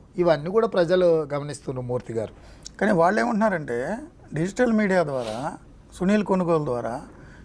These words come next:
Speaker 2: మీరే విపరీతమైన దుష్ప్రచారం చేస్తున్నారు.
Speaker 1: <laughs>
Speaker 2: మీరు కారు గురించి యాడ్స్ అవి వేసి అహంకారం అని,
Speaker 1: అవును.
Speaker 2: అవినీతి అని ఇష్టం వచ్చినట్టు చేస్తున్నారు,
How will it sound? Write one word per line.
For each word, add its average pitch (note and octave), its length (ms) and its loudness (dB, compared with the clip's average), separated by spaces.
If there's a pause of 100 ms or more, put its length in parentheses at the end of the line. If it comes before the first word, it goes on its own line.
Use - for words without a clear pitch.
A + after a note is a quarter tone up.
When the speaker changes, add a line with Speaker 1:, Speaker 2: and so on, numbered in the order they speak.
(160)
Speaker 2:
మీరే G3+ 260 4
విపరీతమైన G#3 560 -2
దుష్ప్రచారం E3+ 640 0
చేస్తున్నారు. B2+ 580 -6 (300)
Speaker 1:
<laughs> - 440 -14
Speaker 2:
మీరు F#3 180 4
కారు F3+ 280 2
గురించి E3+ 340 0
యాడ్స్ F3 240 2
అవి E3+ 120 0
వేసి E3 240 -2
అహంకారం D#3+ 480 0
అని, D#3 120 -2
Speaker 1:
అవును. D#3 140 0
Speaker 2:
అవినీతి E3 240 -2
అని D#3 120 -2
ఇష్టం E3+ 220 -4
వచ్చినట్టు D#3 300 -2
చేస్తున్నారు, B2 600 -4